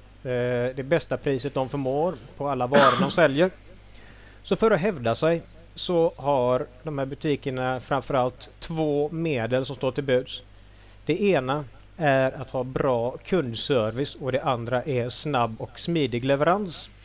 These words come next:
Internetbutiken C D on punkt com missar stort på båda de här punkterna.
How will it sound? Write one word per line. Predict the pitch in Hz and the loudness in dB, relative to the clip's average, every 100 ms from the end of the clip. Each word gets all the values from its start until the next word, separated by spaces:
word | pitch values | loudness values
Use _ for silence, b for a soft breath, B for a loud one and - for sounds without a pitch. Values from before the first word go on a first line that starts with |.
| B B B B B B B B - | B B B B B B B B -4
Internetbutiken | 226 214 226 214 - 147 156 143 - 147 143 | -2 0 0 -2 -4 -12 -6 -6 -2 -2 -2
C | - - 170 147 | -6 -4 0 0
D | 156 - | 0 -2
on | 165 170 156 | -2 -2 -4
punkt | - 123 123 - | -2 -2 -2 -4
com | 127 117 104 - - - | -4 -4 -8 -20 -20 -18
missar | - 175 165 - 120 147 | -6 -4 -4 -2 -2 -2
stort | - - - 180 - - - | -6 -10 -2 -4 -4 -18 -8
på | 127 | -4
båda | 135 139 117 | 2 2 2
de | 117 135 | 0 -2
här | 123 | -2
punkterna. | 123 117 120 | -2 -2 -8